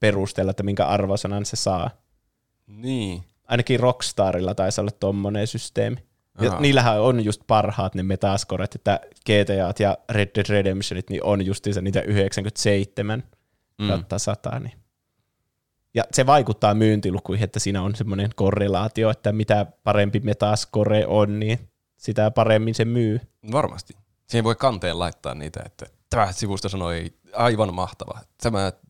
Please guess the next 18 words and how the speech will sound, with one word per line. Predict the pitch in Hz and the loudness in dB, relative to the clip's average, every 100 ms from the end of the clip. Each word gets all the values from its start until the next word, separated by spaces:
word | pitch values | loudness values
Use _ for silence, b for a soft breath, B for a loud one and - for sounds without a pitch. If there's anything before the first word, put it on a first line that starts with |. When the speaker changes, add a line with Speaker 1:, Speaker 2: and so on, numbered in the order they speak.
| _ - | _ -6
Speaker 2:
lehti | 101 92 | -4 -4
sanoi | 92 95 92 95 - 87 | -6 -4 -2 -4 -8 -4
aivan | 104 101 95 | -2 -2 -2
uskomattoman | 107 - - 82 - - 73 - | -6 -8 -8 -8 -12 -14 -14 -12
hyvä. | - | -4
Speaker 1:
Niin, | 143 117 104 - | 0 0 0 -2
ei | 120 | 2
edes | 127 - | 2 2
tarvi | 160 131 - | -2 -2 0
etsiä | 143 - 110 | -2 0 0
niitä | 101 104 | 0 0
arvosteluita, | 107 104 - 95 92 | 0 0 -2 -4 -4
kun | 104 | -2
ne | 107 | 0
lukee | 127 - 101 | 0 2 0
kaikki | 95 98 95 - | 0 -8 -8 -10
siinä. | - - - - | -8 -8 -10 -8
Speaker 2:
Niin. | 95 | -8